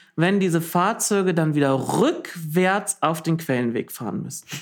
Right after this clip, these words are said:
<laughs> Als würden das heute nicht schon Fahrzeuge tun,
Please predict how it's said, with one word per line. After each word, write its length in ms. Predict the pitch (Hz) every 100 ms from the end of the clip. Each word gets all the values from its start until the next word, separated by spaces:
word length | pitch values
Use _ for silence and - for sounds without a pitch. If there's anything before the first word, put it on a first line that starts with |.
| - - - - -
<laughs> 1000 | 160 - 165 - 165 - 214 - 311 -
Als 360 | - 247 - 170
würden 320 | 226 311 285
das 240 | 226 -
heute 420 | 208 233 339 359 359
nicht 180 | 262
schon 140 | - 208
Fahrzeuge 680 | - 160 156 - 151 151
tun, 240 | - 196